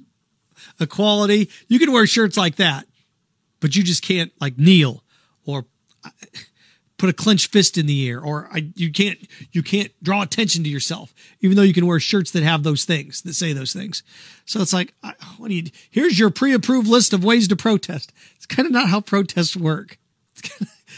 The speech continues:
it's kinda like when, like, why Colin Kaepernick took a knee, like, "Well, I don't mind if he protests, it's just not where I can see it and on his own time." <laughs>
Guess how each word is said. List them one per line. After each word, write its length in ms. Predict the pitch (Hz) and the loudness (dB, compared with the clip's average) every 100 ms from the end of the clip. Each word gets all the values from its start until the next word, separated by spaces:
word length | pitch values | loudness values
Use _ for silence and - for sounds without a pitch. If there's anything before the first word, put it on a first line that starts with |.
| - _ | -20 _
it's 120 | 240 | -10
kinda 220 | - 240 | -4 -2
like 180 | 233 214 | -2 -2
when, 240 | 214 208 190 | -2 -6 -4
like, 200 | 208 214 | -6 2
why 180 | 208 | 2
Colin 300 | 196 214 208 | 4 4 4
Kaepernick 420 | 190 208 202 196 - | 4 2 4 2 2
took 200 | 208 196 | 0 2
a 40 | |
knee, 280 | 180 190 190 | 2 4 4
like, 180 | 160 - - | 0 -4 -6
"Well, 100 | 180 | 2
I 40 | 294 | 2
don't 120 | 294 | 2
mind 140 | 277 | 0
if 60 | 254 | 0
he 80 | 233 | 0
protests, 480 | 247 247 202 196 220 | 0 0 2 0 0
it's 140 | 180 - - | -6 -10 -4
just 200 | 254 226 | 0 2
not 180 | 320 | 2
where 120 | 330 269 | 4 2
I 100 | 247 | 4
can 140 | 220 | 2
see 280 | 170 254 233 | 2 4 4
it 100 | 233 | 2
and 140 | 220 | 2
on 120 | 262 | 4
his 100 | 262 | 4
own 180 | 247 262 | 4 4
time." 400 | 208 247 175 - | 2 2 -4 -8
<laughs> 40 | - | -20